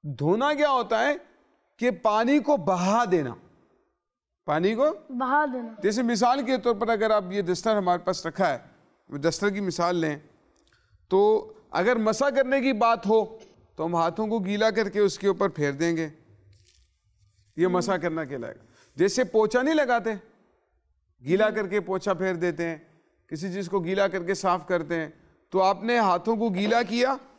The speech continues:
Speaker 1: और उसके बाद आपने फेर दिया, ये मसा करना कहलाएगा, ठीक है? जबकि धोना क्या होगा, आप इसको नल के नीचे रख दें तो पानी इसके ऊपर से क्या होगा?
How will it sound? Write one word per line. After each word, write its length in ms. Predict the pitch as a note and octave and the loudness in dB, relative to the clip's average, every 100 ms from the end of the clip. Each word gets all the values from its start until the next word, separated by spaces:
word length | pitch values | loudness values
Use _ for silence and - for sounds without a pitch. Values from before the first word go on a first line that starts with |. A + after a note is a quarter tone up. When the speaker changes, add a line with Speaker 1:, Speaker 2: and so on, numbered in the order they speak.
| _ - | _ 0
Speaker 1:
और 160 | G#3+ | 2
उसके 240 | A3 - A3 | 0 -2 0
बाद 200 | A3+ G#3+ | 2 2
आपने 260 | G#3 G#3 | 0 -2
फेर 300 | F3+ F3 F#3 | 0 2 2
दिया, 300 | E3 E3 D3+ - - _ | 2 0 0 -2 -14 _
ये 140 | E3+ G#3 | -2 0
मसा 320 | A3 G3+ A#3+ | 2 2 0
करना 260 | A3+ G#3+ G3+ | 0 0 0
कहलाएगा, 480 | F3 D3+ B2+ F#2 - _ _ _ _ _ _ _ _ | 0 0 -2 -6 -14 _ _ _ _ _ _ _ _
ठीक 160 | D#3+ F3 | 0 2
है? 100 | E4 A4+ - _ _ _ _ _ - | 0 -2 -14 _ _ _ _ _ -16
जबकि 540 | D3 B2+ D4 D4 B3 F3+ B2+ | -4 0 0 2 0 0 -2
धोना 340 | E3+ A#3+ C4+ | 0 2 2
क्या 160 | D4+ D#4 | 2 2
होगा, 400 | C4+ A#3 A#3 D4+ - _ _ _ _ _ _ _ - - _ _ - | 2 2 0 -2 -6 _ _ _ _ _ _ _ -20 -20 _ _ -2
आप 200 | G#3 C4 | 0 0
इसको 200 | C4 D4 | 0 0
नल 200 | A#3+ C4+ | 2 2
के 140 | B3+ | 2
नीचे 280 | C4 A#3+ B3+ | 0 2 2
रख 120 | A#3 | 2
दें 200 | G3 G3 F3 _ _ _ _ _ _ _ _ _ _ _ _ _ _ _ | 0 -4 -6 _ _ _ _ _ _ _ _ _ _ _ _ _ _ _
तो 100 | A3+ A#3+ | -2 0
पानी 400 | A3 G#3+ C4 D4+ | 0 0 2 2
इसके 200 | A#3+ C4+ | 2 2
ऊपर 240 | C4+ C4 | 2 2
से 140 | A3+ A3+ | 0 0
क्या 140 | B3+ | 2
होगा? 300 | B3+ B3+ | 2 2